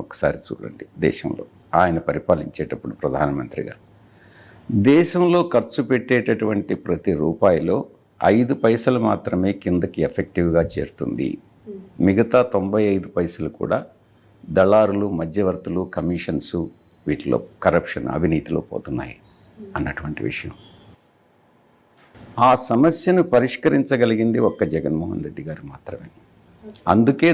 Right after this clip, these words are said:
Speaker 1: దళారీ వ్యవస్థను సమూలంగా నిర్మూలించి, ప్రజలకు నేరుగా డైరెక్ట్ బెనిఫిట్ ట్రాన్స్‌ఫర్ కింద, స్కీమ్ కింద, అంటే నగదు బదిలీ స్కీమ్ కింద కానీ, నాన్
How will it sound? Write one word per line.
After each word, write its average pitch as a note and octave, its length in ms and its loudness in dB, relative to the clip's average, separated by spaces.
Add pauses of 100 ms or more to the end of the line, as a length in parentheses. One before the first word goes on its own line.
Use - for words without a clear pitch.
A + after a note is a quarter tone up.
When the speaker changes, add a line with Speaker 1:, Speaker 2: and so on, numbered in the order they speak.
(140)
Speaker 1:
దళారీ D3+ 400 6 (100)
వ్యవస్థను C3 440 -2 (100)
సమూలంగా B2 600 4 (160)
నిర్మూలించి, F2+ 600 -4 (1000)
ప్రజలకు E3 480 4 (120)
నేరుగా D#3+ 420 6 (180)
డైరెక్ట్ C#3 420 4
బెనిఫిట్ C3 380 -2
ట్రాన్స్‌ఫర్ G#2+ 520 0
కింద, F2+ 200 -2 (220)
స్కీమ్ F#2+ 360 2
కింద, D#2+ 200 0 (100)
అంటే G#2 160 2 (100)
నగదు C3 360 4
బదిలీ G2+ 340 2
స్కీమ్ E2 340 -2
కింద D2 140 -4 (140)
కానీ, A#2+ 220 4 (960)
నాన్ D3 240 6